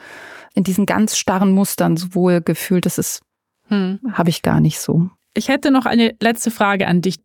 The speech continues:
Speaker 2: Diese Karriere-Hausärztin. Jetzt hast du eine Praxis,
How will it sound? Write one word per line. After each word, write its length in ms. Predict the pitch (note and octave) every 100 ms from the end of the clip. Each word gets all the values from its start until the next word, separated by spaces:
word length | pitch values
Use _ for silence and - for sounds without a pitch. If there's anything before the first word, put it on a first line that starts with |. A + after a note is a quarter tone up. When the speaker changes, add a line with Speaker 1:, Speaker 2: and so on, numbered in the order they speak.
| -
Speaker 2:
Diese 220 | G#3+ G3+ G#3
Karriere-Hausärztin. 1700 | - A3 A3+ B3+ B3+ - G3 G3 F#3+ - G2+ G2+ - - D#3+ D#3+ -
Jetzt 440 | F#3 F#3+ - -
hast 300 | G#3+ A3 - C#4
du 100 | C4
eine 260 | A#3+ B3+
Praxis, 800 | A#3+ - B3 - - C4+ - -